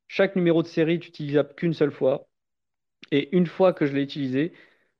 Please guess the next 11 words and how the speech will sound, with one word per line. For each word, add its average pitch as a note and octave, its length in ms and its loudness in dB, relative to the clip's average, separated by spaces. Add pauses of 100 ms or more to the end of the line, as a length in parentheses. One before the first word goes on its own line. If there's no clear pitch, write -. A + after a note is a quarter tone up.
(100)
la C3 120 2
seule, F#3+ 280 2
le D3+ 260 2
seul F#3+ 240 2
moyen D#3+ 380 4
de C#3 100 -4
l'enlever, D3 560 2
c'est C#3+ 220 -10
de C#3 140 -2
le D#3+ 200 4
détruire. C3 720 -4